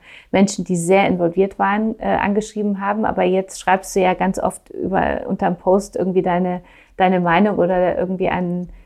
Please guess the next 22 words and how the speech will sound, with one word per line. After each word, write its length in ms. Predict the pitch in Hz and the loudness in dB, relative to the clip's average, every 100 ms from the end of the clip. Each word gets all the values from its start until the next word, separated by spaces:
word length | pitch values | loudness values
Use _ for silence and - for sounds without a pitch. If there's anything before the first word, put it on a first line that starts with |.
| _ - | _ -4
Aspekt, 440 | 180 - 208 - | -4 2 2 2
einen 140 | 185 | 0
Gedanken. 400 | 180 170 180 - | 2 2 0 0
Und 100 | 202 | -4
das 100 | 185 | -2
ist 60 | - | -2
ja 80 | 190 | -2
für 140 | - | 0
uns 140 | 180 - | -2 2
wahnsinnig 340 | 185 196 190 | 0 0 2
wertvoll. 360 | 202 202 - 151 | 0 0 -6 -4
Also 140 | - - | -4 -6
ich 140 | 175 | -8
möchte 220 | 190 - | -8 -6
gar 140 | - 170 | -4 -2
nicht 180 | 185 - | -4 -6
mehr 100 | 175 | -8
bestehen 380 | 175 - 196 185 | -6 0 0 2
ohne 280 | 180 180 | 0 0
die 160 | 170 170 | 0 0
anderen 380 | - 180 170 170 | 0 -2 -2 0
Medienkanäle. 720 | 208 185 160 165 160 165 170 | 0 -2 -6 -10 -8 -8 -10